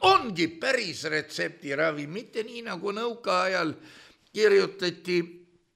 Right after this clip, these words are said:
apokalüpsisest. Noh, selgituseks toodi niinimetatud Johannese evangeelium ja ma ei saa siiamaani aru, miks mõni on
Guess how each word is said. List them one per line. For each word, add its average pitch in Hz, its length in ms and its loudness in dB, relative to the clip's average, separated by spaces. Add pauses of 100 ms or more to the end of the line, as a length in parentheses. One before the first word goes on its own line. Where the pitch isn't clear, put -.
(500)
apokalüpsisest. 175 1600 0 (760)
Noh, 196 160 -2
selgituseks 170 880 -2
toodi 160 560 4
niinimetatud 180 1700 6
Johannese 139 1200 4
evangeelium 131 1000 0
ja 170 100 -4
ma 269 160 -8
ei 330 80 -12
saa 381 160 -12
siiamaani 262 800 -6
aru, 233 240 2
miks 214 320 -8
mõni 247 320 -2
on 175 240 4